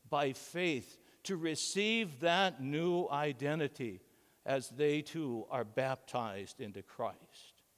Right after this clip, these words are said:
In the end, we want people to be able to answer that question, "Who are we?" Not just with names or backgrounds, but with the truth.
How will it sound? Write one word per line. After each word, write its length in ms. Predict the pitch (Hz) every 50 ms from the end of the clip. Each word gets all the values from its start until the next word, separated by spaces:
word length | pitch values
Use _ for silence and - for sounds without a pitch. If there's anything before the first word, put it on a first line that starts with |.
| _ _ _ _ _ _ _ _ _ _ _ _ _ _ _ _ _ _ _ _ _ _ _ -
In 200 | - 226 269 285
the 160 | 269 277 254 208
end, 360 | 175 151 151 175 196 170 170 143 - - - - _ _ _ _ _ _ _ _ _ _
we 140 | - 233 240
want 240 | 214 220 214 208 -
people 220 | 202 196 165 202
to 60 | 156
be 180 | 139 160 151 147
able 200 | 147 160 180 180
to 60 | 151
answer 320 | 131 135 147 143 - 156 135
that 240 | 139 139 123 113 -
question, 480 | 180 208 233 - - - 196 151 127 - - - - _ _
"Who 160 | - 196 202
are 240 | 143 143 175 240 277
we?" 440 | 262 247 226 208 165 120 92 - - - - - - - _ _ _ _ _ _ _ _ _ _ _ _ _ _ -
Not 240 | 220 247 262 247
just 260 | - 233 220 - - 175
with 240 | 170 175 165 -
names 720 | 139 139 143 143 143 143 165 190 214 214 - - - - - _ _ _ _ _ _ _ _ _ _ _ _
or 120 | - 165 160
backgrounds, 1120 | 113 - 127 123 107 110 - - 117 117 123 156 185 220 240 202 - - - - - - - _ _ _ _ _ _ _ _ _ _ _ _ _ _ _ _ _ _ _ _ _ _ _ _ _ _ _ _ _ -
but 160 | 160 151 -
with 200 | 147 156 156 156
the 80 | - 147
truth. 640 | - - 156 165 190 202 143 - - - - -